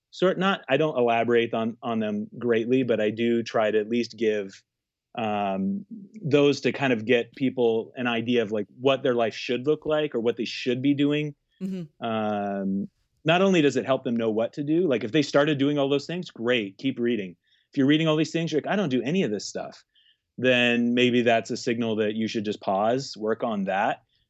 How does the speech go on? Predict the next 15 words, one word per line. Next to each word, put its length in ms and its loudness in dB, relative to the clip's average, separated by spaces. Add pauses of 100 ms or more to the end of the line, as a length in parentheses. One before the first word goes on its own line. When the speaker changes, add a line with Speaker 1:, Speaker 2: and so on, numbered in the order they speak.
Speaker 1:
uh, 220 -4
and 140 -4
come 180 -2
back 240 0
for 400 0
the 140 0
next 240 -4
piece 540 -4 (300)
when 200 -2
you've 120 -2
got 160 0
that 140 -4
first 220 -6
stuff 180 -6
down. 240 -8